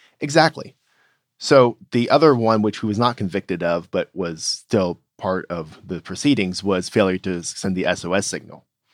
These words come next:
And one of the issues was that, well, no one received the S O S signal. After Hunter Scott did his project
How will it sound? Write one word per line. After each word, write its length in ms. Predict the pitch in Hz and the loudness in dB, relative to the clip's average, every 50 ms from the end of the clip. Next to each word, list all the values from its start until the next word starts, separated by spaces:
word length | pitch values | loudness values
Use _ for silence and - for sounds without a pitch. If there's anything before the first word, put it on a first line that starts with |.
| _ - _ _ - _ _ _ - | _ -20 _ _ -20 _ _ _ -4
And 360 | - 104 98 101 98 95 98 - - | -2 0 0 0 0 -2 -2 -2 -2
one 220 | 104 110 110 104 | 0 0 2 0
of 60 | 98 | 0
the 140 | 95 - 95 | 0 0 0
issues 400 | 107 101 - - 107 98 85 92 | 0 0 0 -2 -4 -4 -4 -4
was 440 | 92 92 92 90 85 85 85 - - | -4 -2 0 0 0 -2 -4 -8 -8
that, 260 | - 87 82 80 - | -6 -4 -4 -4 -4
well, 160 | 87 92 90 | -4 -6 -4
no 140 | 90 92 90 | -4 -4 -4
one 100 | 90 90 | -6 -6
received 300 | 90 85 - - 92 80 | -8 -8 -10 -10 -10 -8
the 80 | 80 80 | -8 -8
S 120 | 78 - 90 | -8 -4 -2
O 40 | |
S 140 | 98 110 - | -2 -2 -2
signal. 400 | - 85 73 69 62 - - _ _ _ _ _ - - _ _ _ _ _ _ _ _ _ _ _ _ _ - | -4 -8 -10 -14 -16 -20 -20 _ _ _ _ _ -20 -20 _ _ _ _ _ _ _ _ _ _ _ _ _ 2
After 300 | - 127 131 - - 117 | 4 4 4 4 2 0
Hunter 220 | - 127 104 107 98 | 0 0 -2 -4 -6
Scott 460 | - - - 120 127 135 - - - | -6 -2 2 4 4 4 4 2 -2
did 140 | 113 107 95 | -2 -2 -2
his 140 | 92 - | -2 -4
project 720 | - _ - 143 151 175 151 120 107 80 73 76 - - - | -8 _ -6 -4 -2 -2 -2 -2 -2 -4 -4 -6 -12 -18 -20